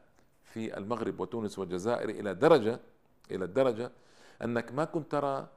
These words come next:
فتاة واحدة محجبة لا في تونس ولا في المغرب ولا في الجزائر إلى سنة ألف وثلاثمية خمسة وتسعين،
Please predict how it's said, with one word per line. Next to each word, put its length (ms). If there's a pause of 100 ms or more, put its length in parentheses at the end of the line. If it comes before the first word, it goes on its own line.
(280)
فتاة 560
واحدة 420
محجبة 580 (420)
لا 140
في 120
تونس 380
ولا 160
في 60
المغرب 340
ولا 100
في 80
الجزائر 460 (440)
إلى 120
سنة 260
ألف 140
وثلاثمية 340
خمسة 220
وتسعين، 440